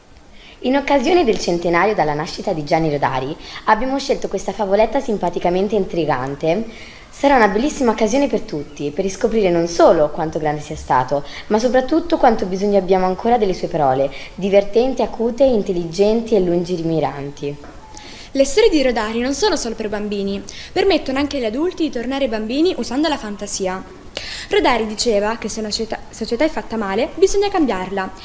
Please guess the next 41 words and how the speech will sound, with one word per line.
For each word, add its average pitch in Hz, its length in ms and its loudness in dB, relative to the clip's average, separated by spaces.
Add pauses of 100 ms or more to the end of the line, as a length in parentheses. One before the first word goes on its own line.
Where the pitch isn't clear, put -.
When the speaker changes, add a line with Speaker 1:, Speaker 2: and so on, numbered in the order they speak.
(180)
Speaker 2:
e 254 120 0
per 466 180 4
cambiarla 226 640 0
occorrono 277 400 -2
uomini 320 380 2
creativi, 185 520 -6 (300)
che 277 100 -2
sappiano 285 320 2
usare 302 260 0
la 208 100 2
loro 294 160 4
immaginazione. 202 1040 -2 (380)
Immaginiamo 359 540 6
di 277 100 0
ricevere 233 380 0
anche 226 180 -4
noi 285 100 2
in 277 80 2
dono 311 200 2
una 339 120 0
penna 214 240 -4
magica, 190 540 -6 (240)
lasciarla 294 400 4
libera 233 340 6
di 226 120 0
volare 262 420 2
per 233 180 -2
scrivere 294 340 0
il 240 60 0
nostro 226 220 -6
futuro. 190 560 -4 (360)
Buon 226 180 2
ascolto 349 520 0
e 330 80 -4
buona 226 240 -2
visione. 196 460 -6 (840)
Speaker 1:
Un 311 100 6
regalo 262 240 4
per 190 160 -8
le 180 60 -4
vacanze. 151 600 -10